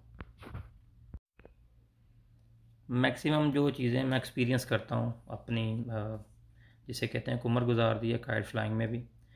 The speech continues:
तो उसमें जो जो एक्सपीरियंस होते हैं, मेरी कोशिश होती है कि सबके साथ शेयर करूँ और बड़े फेयर तरीके से। इसके मैं पेंदी के चक के ऊपर भी ऐसे ही हार्ट बनाऊँगा उसी साइज़ के, जिस तरह ये डबल टिक्का, इसको सिल्वर लगा रहा हूँ।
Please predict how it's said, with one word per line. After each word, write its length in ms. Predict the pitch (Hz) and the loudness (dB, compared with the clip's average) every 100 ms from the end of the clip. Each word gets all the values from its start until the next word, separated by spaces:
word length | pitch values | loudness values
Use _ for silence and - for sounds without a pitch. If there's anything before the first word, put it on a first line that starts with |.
| - - - | -20 -20 -10
तो 60 | 117 | -6
उसमें 260 | - 127 120 | -2 2 4
जो 160 | 123 | 4
जो 60 | 131 | 4
एक्सपीरियंस 460 | 127 127 123 127 | 2 2 2 2
होते 220 | 123 117 127 | 0 0 0
हैं, 80 | |
मेरी 140 | 123 123 | 0 0
कोशिश 220 | 120 117 | -2 0
होती 160 | 127 123 | 0 0
है 40 | |
कि 80 | 123 | -4
सबके 300 | - 123 135 | -4 -2 0
साथ 180 | 135 113 | 2 2
शेयर 240 | - 117 | 4 2
करूँ 280 | - 113 131 - - - - - - - - | 4 2 0 -6 -20 -20 -20 -20 -20 -12 -4
और 160 | 113 | -2
बड़े 280 | 107 113 113 | 2 2 2
फेयर 260 | - 123 120 | 2 2 2
तरीके 380 | 117 101 113 | 2 -2 -2
से। 300 | 101 120 120 - - - - - - - - - - - - - - - - - - - - - _ _ _ - - - _ - - - - _ - - - _ - - - - | -2 -4 -8 -10 -20 -20 -20 -20 -20 -20 -20 -20 -20 -20 -20 -20 -20 -20 -20 -20 -20 -20 -20 -20 _ _ _ -20 -20 -20 _ -20 -20 -20 -20 _ -20 -20 -20 _ -20 -20 -20 -14
इसके 340 | - - - 127 | -12 -10 -6 -2
मैं 300 | 123 123 127 | 0 -2 0
पेंदी 300 | 123 123 123 | 2 2 2
के 120 | 123 | -2
चक 280 | - 123 - | -2 -4 0
के 80 | |
ऊपर 300 | 135 123 135 | 0 0 -2
भी 200 | 123 127 | 0 2
ऐसे 220 | 123 117 123 | 2 0 0
ही 60 | |
हार्ट 200 | 117 113 - | 2 0 0
बनाऊँगा 500 | 120 117 113 120 - - - - | -2 0 0 -2 -6 -14 -20 -18
उसी 180 | 117 117 | -12 -10
साइज़ 360 | - 117 113 - | -6 -4 -6 -6
के, 120 | 113 | -8
जिस 240 | 113 - | -8 -6
तरह 100 | 120 | -4
ये 160 | 113 110 | 0 0
डबल 260 | 110 113 | 0 0
टिक्का, 380 | 113 123 - 120 | 0 -4 -6 -8
इसको 220 | 120 - | -6 -6
सिल्वर 320 | 113 113 110 113 | -4 -2 -2 0
लगा 280 | 113 110 | 2 2
रहा 100 | 110 | 2
हूँ। 140 | 113 | -2